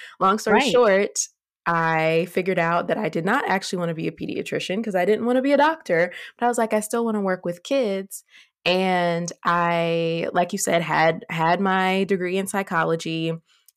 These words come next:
Speaker 1: and knew that I wanted to stick with that field, but there are so many different subfields of psychology,
Speaker 2: Sure.
Speaker 1: and I
Speaker 2: Yeah.
Speaker 1: did not want to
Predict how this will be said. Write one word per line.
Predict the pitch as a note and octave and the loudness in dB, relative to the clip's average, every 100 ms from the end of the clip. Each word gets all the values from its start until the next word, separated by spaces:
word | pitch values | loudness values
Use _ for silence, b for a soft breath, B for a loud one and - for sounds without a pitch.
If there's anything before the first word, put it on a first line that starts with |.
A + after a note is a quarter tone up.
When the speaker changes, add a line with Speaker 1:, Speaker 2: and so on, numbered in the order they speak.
| - | 0
Speaker 1:
and | F3 E3+ E3+ F3 | 2 2 0 0
knew | G#3 A3 | 2 2
that | F#3+ | 2
I | F3 E3+ | 0 0
wanted | D#3+ D#3+ E3+ | 0 0 0
to | - | -4
stick | E3+ E3 E3 | -2 -2 -2
with | E3 | -2
that | D#3 - | -2 -4
field, | - D#3 D3 D3+ D#3+ | -6 -4 0 0 -2
but | E3 | -2
there | D#3+ D3+ | 0 -2
are | |
so | D3+ - E3+ F3 | -4 -2 -2 0
many | E3+ E3+ E3 | -2 -2 -4
different | C#3+ D#3+ D#3+ D#3+ D3+ - - - | -2 -4 -2 -4 -4 -6 -12 -8
subfields | - G#3+ G#3 - - E3 D#3 D#3 D3 - | -2 0 -2 -4 -8 -4 -2 -4 -6 -6
of | D#3+ | -6
psychology, | - D3+ E3 C3 C3+ A3+ B3 E3 | -6 -8 -4 -2 2 4 4 4
Speaker 2:
Sure. | E3 B B B - | 0 B B B -4
Speaker 1:
and | F#3 | 0
I | A#3 | 2
Speaker 2:
Yeah. | |
Speaker 1:
did | C#4+ E3 | 2 2
not | E3+ E3 E3 E3+ F3+ - | 0 0 4 4 2 -2
want | D#3+ E3+ E3 - - | -4 0 0 -2 -8
to | - F3 E3+ D#3+ D#3 D#3 D#3+ | -4 -2 -2 -2 -2 -4 -6